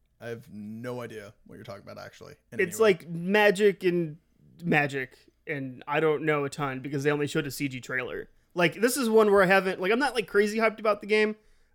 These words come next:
Speaker 2: Uh, I didn't play it. It was on the original Xbox, and now they're making a new version for Xbox One.
Speaker 1: I see.
Speaker 2: That probably falls into that, like, not a sequel, not a prequel, not a remake, you know. <laughs>
Speaker 1: Just a
Speaker 2: It does
Speaker 1: reimagining?
Speaker 2: fall into that, just a reimagining. <laughs> But,
Speaker 1: Okay.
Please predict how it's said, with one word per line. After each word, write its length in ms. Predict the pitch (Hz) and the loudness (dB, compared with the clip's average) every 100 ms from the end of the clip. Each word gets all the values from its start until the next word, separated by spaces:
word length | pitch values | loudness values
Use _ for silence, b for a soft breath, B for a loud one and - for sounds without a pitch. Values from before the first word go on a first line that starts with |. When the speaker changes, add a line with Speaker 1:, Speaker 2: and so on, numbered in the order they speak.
| - | 2
Speaker 2:
Uh, 360 | 147 135 127 - | 4 6 2 2
I 120 | 147 | 2
didn't 240 | 160 170 - | 2 0 -2
play 240 | 180 165 165 | 2 4 6
it. 80 | 156 | 4
It 60 | 156 | 2
was 160 | 151 | 2
on 120 | 151 | 2
the 100 | 151 | 2
original 260 | 143 139 135 | 0 -2 -6
Xbox, 640 | 135 - 143 135 - - - _ _ _ - | -6 -8 -8 -8 -10 -20 -20 _ _ _ -6
and 120 | 147 | 0
now 120 | 151 | 4
they're 80 | 147 | 4
making 340 | 143 139 139 139 | 2 2 0 -2
a 60 | 143 | -2
new 220 | 135 139 | -2 -2
version 300 | 135 135 135 | -2 -4 -6
for 160 | 123 143 | -8 -12
Xbox 360 | - 143 131 | -10 -10 -8
One. 320 | 143 131 123 123 _ _ | -10 -10 -12 -16 _ _
Speaker 1:
I 60 | 113 | -16
see. 180 | - 180 | -4 -2
Speaker 2:
That 80 | |
probably 240 | 165 220 214 | 6 8 8
falls 240 | 214 185 | 6 4
into 160 | 185 180 | 4 2
that, 220 | 170 160 | 4 4
like, 140 | 165 156 | 4 4
not 180 | 175 175 | 4 4
a 60 | |
sequel, 300 | 160 180 165 | 0 -4 0
not 160 | 165 160 | 2 2
a 40 | |
prequel, 760 | 147 165 160 - 156 160 156 156 _ _ _ - | 2 -2 -2 -4 -2 2 2 0 _ _ _ -10
not 500 | 165 175 170 175 180 | -4 -2 4 4 4
a 40 | |
remake, 680 | 170 180 180 175 170 - - - _ _ _ _ | 4 4 6 4 4 0 -20 -20 _ _ _ _
you 140 | 180 | 2
know. 200 | 160 135 - | 2 2 -4
<laughs> 60 | - | -8
Speaker 1:
Just 200 | 147 151 | -8 -4
a 60 | |
Speaker 2:
It 140 | 147 143 | 0 2
does 320 | 143 262 285 | 4 6 4
Speaker 1:
reimagining? 40 | |
Speaker 2:
fall 120 | 277 220 | 4 6
into 120 | 208 | 6
that, 140 | 190 | 4
just 160 | 202 - | 2 4
a 40 | |
reimagining. 840 | 226 233 190 208 - 233 254 220 240 | 8 8 8 4 0 -2 -2 -4 -8
<laughs> 40 | _ - _ | _ -20 _
But, 280 | - 185 175 | -4 0 0
Speaker 1:
Okay. 120 | - | -4